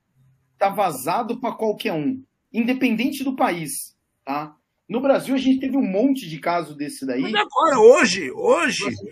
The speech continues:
Speaker 2: hoje
Speaker 1: é.
Speaker 2: foi pego uns caras que tavam utilizando um monte de dado de C P F de morto pra pegar pensão e outros, e outros artifícios do governo.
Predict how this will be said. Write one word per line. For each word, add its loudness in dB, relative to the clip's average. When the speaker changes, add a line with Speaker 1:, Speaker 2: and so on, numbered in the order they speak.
Speaker 2:
hoje 6
Speaker 1:
é. -6
Speaker 2:
foi 6
pego 8
uns 2
caras 2
que -10
tavam -6
utilizando -4
um 0
monte 0
de -8
dado -8
de -12
C -4
P -10
F -8
de -10
morto 2
pra 0
pegar -4
pensão -4
e -4
outros, -4
e -8
outros -4
artifícios -8
do -18
governo. -4